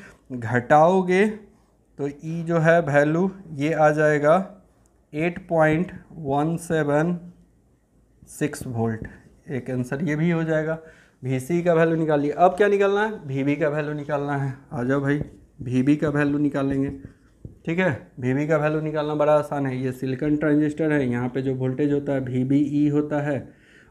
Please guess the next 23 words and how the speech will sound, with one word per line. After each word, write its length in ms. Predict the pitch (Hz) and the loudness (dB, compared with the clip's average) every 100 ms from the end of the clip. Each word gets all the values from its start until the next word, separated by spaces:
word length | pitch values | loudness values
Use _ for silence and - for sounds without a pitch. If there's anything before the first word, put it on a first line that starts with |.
| - | -4
और 200 | 127 123 135 | -2 -2 -2
हम 180 | 120 | -2
आप 180 | 123 120 | -2 -6
लोग 140 | 123 120 | -8 -8
को 120 | 120 | -8
बता 440 | 117 117 131 139 123 | -8 -6 -2 0 -2
चुके 360 | - 143 - | -4 -8 -4
हैं, 480 | 131 123 120 120 131 | -2 -2 -2 -2 -2
पिछले 340 | 127 131 147 151 | -2 -4 -2 0
क्वेश्चन 320 | 160 151 160 | 0 0 2
में 160 | 156 147 | 2 2
भी 180 | 151 143 | 2 0
ऐसे 200 | 135 143 | -2 -4
बताए 320 | 127 127 117 | -2 -4 -4
थे, 160 | 120 117 | -6 -4
वीबी 400 | 120 135 147 165 | -2 0 0 0
equal 220 | 165 147 | -2 -2
to 60 | 151 | -2
होता 240 | 143 147 | -2 -2
है 60 | 143 | -2
वीबी 320 | 131 135 143 | -2 -2 0
minus 420 | 135 131 139 170 131 | 0 0 0 -4 -8
वीई। 500 | 120 123 127 120 | -6 -6 -4 -6